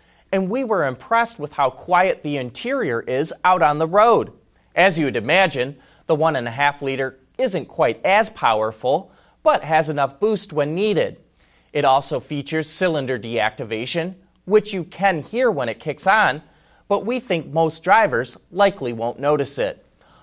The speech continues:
All models come with four selectable drive modes: normal, eco, sport, and slippery. The driving dynamics change slightly for each mode,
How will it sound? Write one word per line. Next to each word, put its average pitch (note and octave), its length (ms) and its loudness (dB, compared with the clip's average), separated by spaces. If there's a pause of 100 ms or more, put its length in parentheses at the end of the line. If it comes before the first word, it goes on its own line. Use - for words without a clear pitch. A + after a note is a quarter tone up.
(160)
All D3+ 160 8
models C3+ 460 4
come C#3 260 0
with A2+ 160 -4
four E3 300 2
selectable C3 680 0
drive D3+ 380 4
modes: G2 480 -6 (200)
normal, D3 640 2
eco, D3+ 360 -2
sport, - 480 0
and A#2 140 -10
slippery. D3 640 -4 (400)
The F#3+ 80 0
driving D#3+ 420 4
dynamics B2+ 580 0
change E3 300 -2
slightly B2 420 -2
for B2+ 240 -8
each A#3+ 300 -6
mode, A2+ 300 0